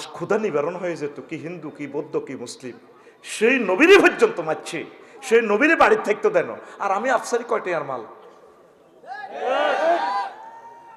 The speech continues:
আল্লাহর ওয়াস্তে দিলকে নরম করো, আপন লোককে পর ভাবিও না।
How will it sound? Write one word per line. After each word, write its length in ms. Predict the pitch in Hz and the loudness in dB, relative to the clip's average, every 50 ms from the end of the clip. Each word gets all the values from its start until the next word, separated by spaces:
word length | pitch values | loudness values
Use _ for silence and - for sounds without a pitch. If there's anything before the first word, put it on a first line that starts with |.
| 880 - _ _ _ _ _ _ _ _ _ _ _ _ _ _ _ _ - | -20 -20 _ _ _ _ _ _ _ _ _ _ _ _ _ _ _ _ -16
আল্লাহর 340 | 107 101 110 151 220 240 | -14 -10 -4 -4 -2 0
ওয়াস্তে 320 | 240 208 160 - - - 160 | 0 0 -2 -4 -6 -10 -10
দিলকে 420 | - 120 160 175 185 175 - 262 | -6 -4 -4 -4 -4 -4 -4 -4
নরম 300 | 240 247 233 202 160 139 | -2 -2 -2 -2 -4 -6
করো, 340 | - 156 147 127 113 - - - - - - - - - - - - - 254 - | -6 -8 -8 -8 -10 -12 -16 -20 -20 -20 -20 -20 -20 -20 -20 -20 -20 -16 -6 -4
আপন 320 | 175 180 - 240 233 220 220 | -2 0 2 0 0 2 2
লোককে 680 | 240 254 254 - - - - 294 302 320 320 302 - - - - - - - - - - - | 0 0 0 -4 -10 -8 -4 -2 0 0 0 0 -2 -6 -12 -18 -20 -20 -20 -20 -20 -8 -2
পর 160 | 185 220 277 | 0 2 4
ভাবিও 340 | 269 269 240 240 208 175 156 | 4 4 4 2 2 2 2
না। 120 | 139 120 | 0 0